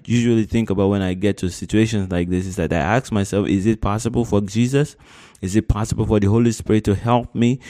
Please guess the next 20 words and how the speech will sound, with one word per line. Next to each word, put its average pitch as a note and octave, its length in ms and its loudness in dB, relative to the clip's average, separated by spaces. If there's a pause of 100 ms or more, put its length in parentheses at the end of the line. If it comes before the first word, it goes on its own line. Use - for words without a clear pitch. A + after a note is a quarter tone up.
(140)
so A#2 180 0
that G#2 140 2
I F#2+ 100 0
can F2+ 240 -4
pray A#2 260 2
more?" A#2 300 0 (640)
If A2 180 2
the A2 120 2
answer D3 300 2
is G2+ 260 2
yes, G2 260 2
then G#2+ 120 2
I G#2 160 -2
ask A2+ 300 -2
the G#2+ 80 2
Holy G#2 240 2
Spirit G2+ 280 -2
to F#2 80 0
help F2+ 300 -2
me. E2 260 -10